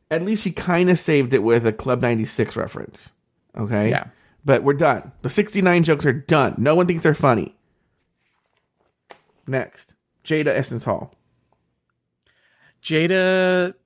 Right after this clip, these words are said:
Speaker 2: Jada looked great in hers. What was she selling? I don't remember what she was. Oh, the,
Speaker 1: The
Speaker 2: um,
Speaker 1: panties.
Speaker 2: the panties, which,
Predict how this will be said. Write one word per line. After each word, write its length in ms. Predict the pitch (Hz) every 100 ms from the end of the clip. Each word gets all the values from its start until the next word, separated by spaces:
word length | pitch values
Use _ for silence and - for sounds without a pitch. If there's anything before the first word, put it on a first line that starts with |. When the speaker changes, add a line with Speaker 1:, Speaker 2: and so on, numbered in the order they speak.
| _
Speaker 2:
Jada 320 | 123 139 165 127
looked 320 | 151 - -
great 360 | 131 113 107
in 140 | - 107
hers. 580 | 98 95 90 107 - - _
What 160 | - 143
was 100 | 170
she 140 | -
selling? 500 | 127 131 110 90 82 -
I 60 |
don't 100 | 113
remember 300 | 95 107 104
what 120 | 101 98
she 120 | 110
was. 160 | 101 -
Oh, 180 | 151 151
the, 280 | 147 147 147
Speaker 1:
The 100 | 135
Speaker 2:
um, 200 | 131 127
Speaker 1:
panties. 540 | - 120 107 90 - - _ _ - - _ -
Speaker 2:
the 120 | 120
panties, 640 | - 156 131 131 110 98 -
which, 520 | 180 185 - - -